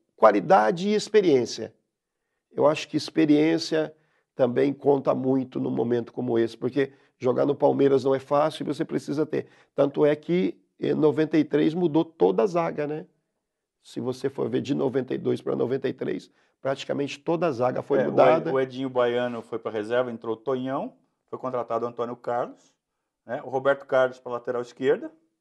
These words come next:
Speaker 1: Sim.
Speaker 2: O Mazinho, é, é, ele,
Speaker 1: De,
Speaker 2: ele
Speaker 1: da lateral direita foi
Speaker 2: Isso,
Speaker 1: pro meio.
Speaker 2: isso. É.
Speaker 1: Apesar que na final de noventa e três jogou de lateral
Speaker 2: Jogou de
Speaker 1: direito.
Speaker 2: lateral, não, ele acabou indo pro meio, de, é,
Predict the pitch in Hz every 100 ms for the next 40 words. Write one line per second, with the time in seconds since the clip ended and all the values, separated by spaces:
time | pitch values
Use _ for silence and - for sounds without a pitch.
0 | _ _ - 104 127 139 139 151 156 151
1 | 131 143 208 196 123 - _ _ _ _
2 | _ _ _ - 135 135 135 131 123 -
3 | - - 127 127 127 113 117 117 120 160
4 | 156 151 156 151 135 143 147 147 147 143
5 | 160 160 180 202 214 208 - - _ _
6 | _ 110 110 110 110 107 - _ - -
7 | 160 165 160 160 147 147 147 143 151 147
8 | 147 135 139 131 143 139 127 131 131 139
9 | 139 156 160 160 180 302 170 147 123 107
10 | 110 127 156 156 127 120 160 202 220